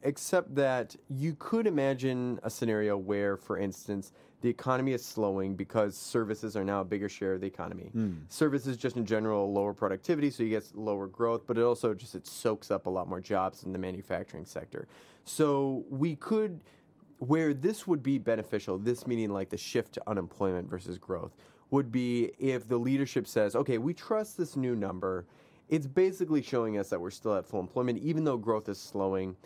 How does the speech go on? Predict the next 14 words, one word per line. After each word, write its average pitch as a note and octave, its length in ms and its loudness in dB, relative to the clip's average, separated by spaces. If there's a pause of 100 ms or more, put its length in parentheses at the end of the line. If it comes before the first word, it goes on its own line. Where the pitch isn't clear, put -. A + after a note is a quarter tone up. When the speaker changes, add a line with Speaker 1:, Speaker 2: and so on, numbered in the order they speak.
(220)
Speaker 1:
So, D3 640 2
yeah, D3 480 4
we C#3 160 2
might C3+ 220 2
shave B2 340 2
off G#2+ 280 2
a G#2 100 4
percentage G#2 520 -2
point G2 200 0
of F2+ 60 -2
growth A2 360 2
here G2+ 540 2
or F#2+ 80 -2
there, F2+ 420 -2